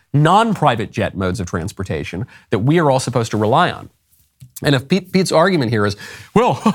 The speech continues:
<laughs> you can't expect me to take, uh, commercial air travel.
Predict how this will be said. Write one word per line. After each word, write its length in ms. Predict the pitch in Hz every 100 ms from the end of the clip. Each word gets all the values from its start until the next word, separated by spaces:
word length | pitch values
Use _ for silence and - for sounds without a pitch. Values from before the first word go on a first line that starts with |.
| - - - -
<laughs> 160 | -
you 80 | 208
can't 200 | 233 233
expect 260 | 147 190 147
me 280 | 170 202 - _ -
to 80 |
take, 380 | 139 151 139 - _ -
uh, 100 | 143
commercial 480 | 131 151 175 143 117
air 140 | 151
travel. 400 | 202 117 107 139